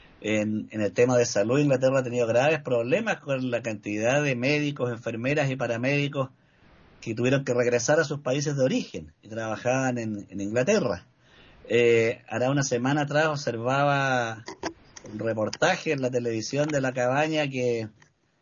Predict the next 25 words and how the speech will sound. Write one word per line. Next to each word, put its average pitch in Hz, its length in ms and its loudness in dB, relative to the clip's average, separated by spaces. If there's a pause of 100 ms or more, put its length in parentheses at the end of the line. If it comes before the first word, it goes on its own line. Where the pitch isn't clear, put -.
(680)
que 107 100 -10
tiene 120 220 -2
graves 147 320 2
problemas 131 600 0
Inglaterra 139 480 0
con 151 120 -4
el 127 60 -2
suministro 123 440 -2
de 117 80 0
frutas 156 460 -2
a 123 60 -2
su 127 120 -4
población. 120 680 0 (1000)
De 110 160 0
modo 160 340 4
que 147 140 -2
no 131 140 2
sé 175 240 2
si 170 140 -4
fue 160 180 0
tan 147 180 -2
buen 147 220 0
negocio 151 480 0
de 143 100 -2
Inglaterra 156 640 -2